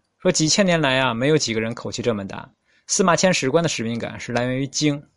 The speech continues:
而非史。就像唐朝以前，曹操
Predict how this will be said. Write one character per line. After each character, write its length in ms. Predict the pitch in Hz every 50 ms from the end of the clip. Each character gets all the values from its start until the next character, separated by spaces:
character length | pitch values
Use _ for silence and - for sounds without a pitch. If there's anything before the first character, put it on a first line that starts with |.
| _ _
而 140 | - - 104
非 160 | - - 135
史。 400 | 127 - - - - - - - _ _ _ _ _ _ _ _ _ _ _ _ _ _ _ _ _ _ _ _ _ _ _ _ _ _ _ _ _ _ _ _ _ _ _ _ _ _ _ _ _ _ - - _ _ -
就 140 | - 180
像 100 | 180 180
唐 240 | - - - 165 180
朝 180 | - 175 170 156
以 100 | 123 101
前， 300 | - - 107 104 104 101 - - _ _ _ _ _ - - _ _ _ _
曹 240 | - - - 151 185
操 280 | 180 - 185 185 180